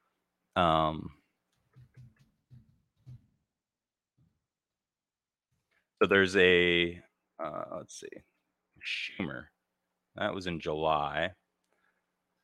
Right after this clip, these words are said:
Let's see, the unvoted.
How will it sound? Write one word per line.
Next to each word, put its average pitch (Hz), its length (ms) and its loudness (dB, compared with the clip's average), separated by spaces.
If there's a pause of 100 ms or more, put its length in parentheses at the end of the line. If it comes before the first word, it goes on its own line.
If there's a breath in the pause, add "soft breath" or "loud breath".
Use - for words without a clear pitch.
(960)
Let's - 320 -16
see, - 80 -16 (380)
the - 160 -20
unvoted. 90 800 -4